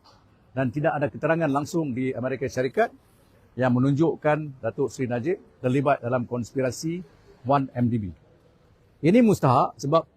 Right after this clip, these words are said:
pertamanya dia konsisten dengan kita punya defense.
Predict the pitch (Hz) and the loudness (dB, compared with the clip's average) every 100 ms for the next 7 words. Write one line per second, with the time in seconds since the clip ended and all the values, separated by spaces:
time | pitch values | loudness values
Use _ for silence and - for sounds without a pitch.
0 | 135 120 190 214 208 240 226 170 170 165 | -8 0 2 2 0 0 2 4 4 4
1 | 156 190 - 180 139 143 143 123 143 139 | 2 0 2 2 4 0 -4 -4 -4 -2
2 | 120 127 107 | -4 -4 -6